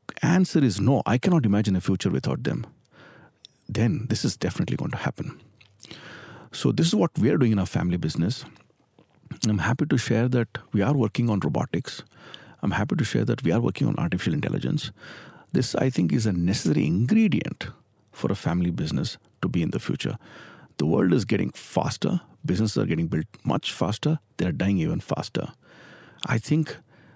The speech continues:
leveraging the new economies and the next new economies is an essential ingredient, not a luxury anymore. And for me, a new economy would be something like e-commerce. Let's face it, e-commerce is growing faster.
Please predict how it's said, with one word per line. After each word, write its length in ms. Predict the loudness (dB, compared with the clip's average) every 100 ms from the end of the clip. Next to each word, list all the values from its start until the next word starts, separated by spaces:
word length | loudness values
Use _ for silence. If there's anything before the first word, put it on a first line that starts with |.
| _ -6
leveraging 800 | 0 0 2 2 2 2 2 0 -6 -18 -10
the 140 | -2 0
new 300 | 2 2 2
economies 720 | 2 2 4 4 2 -2 -10 _ -20 -20 -20 -4
and 240 | 2 4
the 60 | 6
next 280 | 4 2 2
new 120 | 2
economies 720 | 2 0 2 2 2 0 -4 -12 -20 -20 -12 -2
is 120 | 0
an 80 | 0
essential 380 | 0 0 2 0
ingredient, 580 | 2 4 4 4 0
not 140 | 0 0
a 40 |
luxury 640 | 0 -2 -2 -2 -2 -4 _
anymore. 440 | -2 0 0 -2 -6 -14 -20 _ -20 -20 -20 -20 -20 -12 -2
And 140 | 2
for 80 | 4
me, 100 | 6
a 40 |
new 180 | 6 6
economy 380 | 4 4 4 4
would 120 | 4
be 80 | 2
something 300 | 0 0 2
like 220 | 2 0
e-commerce. 500 | -2 -4 -6 -8 -10 -14 -20 _ 0
Let's 180 | 2
face 260 | 4 2 2
it, 120 | -2 -4 -4
e-commerce 420 | -2 0 0 -2
is 80 | -2
growing 220 | -2 -2
faster. 520 | 0 2 2 0 -2